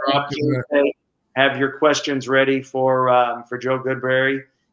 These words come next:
Speaker 2: and, uh, well, Jamie will do what he can to, uh,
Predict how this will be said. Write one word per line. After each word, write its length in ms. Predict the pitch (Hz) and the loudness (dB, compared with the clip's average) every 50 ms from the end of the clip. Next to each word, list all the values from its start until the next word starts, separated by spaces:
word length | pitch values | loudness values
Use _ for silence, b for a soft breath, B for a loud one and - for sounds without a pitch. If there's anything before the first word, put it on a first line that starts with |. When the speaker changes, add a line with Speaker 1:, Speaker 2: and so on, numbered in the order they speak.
| _ _ - | _ _ -12
Speaker 2:
and, 400 | - 113 113 110 107 104 110 104 | -8 -6 -4 -4 -4 -6 -8 -6
uh, 300 | 113 110 110 107 107 107 107 | -6 -4 -2 -2 -2 -2 -2
well, 180 | 107 107 107 104 | -4 -8 -10 -10
Jamie 320 | - 113 113 113 113 110 | -10 -10 -10 -10 -10 -10
will 100 | 110 110 110 - | -10 -12 -10 -8
do 340 | 113 113 113 110 104 110 120 - | -8 -8 -8 -8 -10 -14 -14 -12
what 300 | - 139 143 156 151 151 | -6 -2 0 0 0 0
he 160 | - 160 151 | 0 -2 -2
can 360 | 151 - 151 143 143 156 180 170 - | -2 -2 -2 -2 -2 -2 -4 -8 -8
to, 320 | - 151 143 131 131 127 | -8 -6 -6 -4 -2 -2
uh, 280 | 123 120 120 117 117 117 | 0 0 0 0 -2 -4